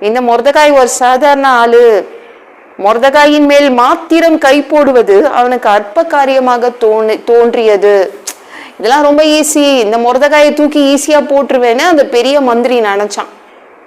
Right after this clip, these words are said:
உடனே தேவன் என்ன பண்ணாரு? "மொர்தெகாயோட நான் இருக்கிறேன், நீ எப்படி அப்படி நினைக்கலாம், அவனை எப்படி நீ அற்பமாக நினைக்கலான்னு" தான் ஆண்டவர் மோத விட்டாரு.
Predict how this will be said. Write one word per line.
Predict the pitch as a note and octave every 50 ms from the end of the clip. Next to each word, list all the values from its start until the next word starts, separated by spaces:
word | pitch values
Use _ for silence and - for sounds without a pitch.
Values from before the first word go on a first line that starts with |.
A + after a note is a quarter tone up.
| - - - - - - -
உடனே | - A#3 C4 C#4+ C#4
தேவன் | A3 A3+ A#3 B3 C#4 D4+ D4+ C#4+
என்ன | C4+ C4 B3+ C4 C4
பண்ணாரு? | C4+ C4 A#3+ A#3 A#3 A3+ A3+ A3 G#3+ A3 A3 A3+ A#3+ B3+ B3 - - - - - - - - - - - - -
"மொர்தெகாயோட | - G3 G#3 G#3+ A3 A3 C#4 C#4+ C4+ D4 D4 C#4+ C#4+ C#4 C#4+ D4 D#4
நான் | D4+ C#4+ C4+ C4 C4 C4
இருக்கிறேன், | B3+ B3+ C4+ C#4+ C4 - - C4+ C4 C4 B3+ B3 A#3 - - - -
நீ | - A3+ A3+ A#3
எப்படி | A3+ A3 A3 A3 D4+ D#4
அப்படி | D4+ C#4 A#3 G#3 A#3+ A3+
நினைக்கலாம், | G#3 G#3 G#3+ A#3+ B3 B3 C#4 B3+ A#3+ A#3 A3+ G3+ - - - - - - - - - - -
அவனை | - G3 G#3+ G#3+ G#3+
எப்படி | G#3 G#3 G#3 - D4+ D4+
நீ | C#4+ C4+
அற்பமாக | B3+ A3+ G3+ G3+ - - C#4 C4+ C4 C4+ C4 B3+ C4+
நினைக்கலான்னு" | C4+ B3 A3 G#3+ A#3 A#3 - C4 B3+ A#3+ A#3+ A3 G#3
தான் | F#3+ F#3+ G3 A3+ C4+ D4 C4+ - - - - - - -
ஆண்டவர் | - G#3 G#3+ A#3+ B3+ B3+ B3 B3 A3+
மோத | G#3 G#3 G#3+ A#3 A#3+ B3 A#3
விட்டாரு. | G#3+ G#3 - - G#3+ G3 F#3+ F3+ G#3